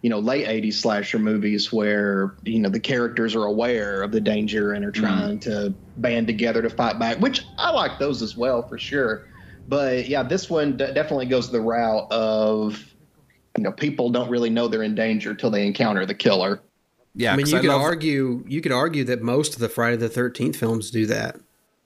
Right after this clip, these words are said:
Speaker 2: They do. That's what I lo-, that's why I love the Friday the Thirteenth formula, and anything that sticks to that formula gets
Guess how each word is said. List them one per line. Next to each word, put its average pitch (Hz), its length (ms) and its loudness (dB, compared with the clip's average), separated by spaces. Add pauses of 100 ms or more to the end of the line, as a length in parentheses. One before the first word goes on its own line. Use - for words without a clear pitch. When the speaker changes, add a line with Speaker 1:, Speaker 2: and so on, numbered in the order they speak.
(140)
Speaker 2:
They 120 100 -2
do. 127 340 0
That's 120 220 -2
what 131 80 2
I 120 120 2
lo-, 123 260 2
that's - 180 -2
why 113 200 2
I 110 200 0
love 117 300 0
the 110 80 -2
Friday 101 260 0
the 92 160 0
Thirteenth 92 400 -2
formula, 95 480 0
and 82 140 0
anything 98 380 0
that 92 120 0
sticks - 320 0
to - 80 -4
that - 120 2
formula 82 520 -2
gets - 380 -2